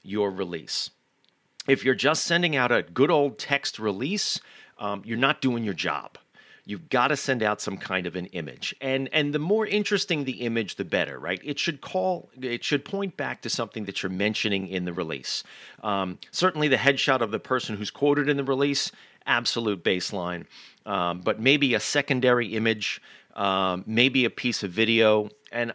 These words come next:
I gotta tell you, what I do is I, um, sometimes I will attach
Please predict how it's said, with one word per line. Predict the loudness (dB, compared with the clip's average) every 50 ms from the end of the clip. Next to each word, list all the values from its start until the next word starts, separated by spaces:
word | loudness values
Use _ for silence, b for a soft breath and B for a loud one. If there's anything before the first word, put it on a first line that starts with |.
| -6
I | -6 -4
gotta | -2 -2 -2 -2
tell | -2 -2 -2 -2
you, | 0 0
what | 0 -2 -2
I | -2 -2 -4
do | -4 -2 -2 -2 0 0 0
is | 0 -2 -4 -8 -8
I, | -6 -4 -2 -2 -2 -2 -2 -4 -4 -6 -6 -10 B B B B B B B B -6
um, | -6 -4 -4 -6 -8 -10
sometimes | -10 -8 -6 -2 2 2 2 2 2 0 -2 -2 0 0 0 0 0 2
I | 2 2 2
will | 2 2 0 0
attach | 0 -2 -2 -2 0 0 2 0 0 -2 -6 -8 -8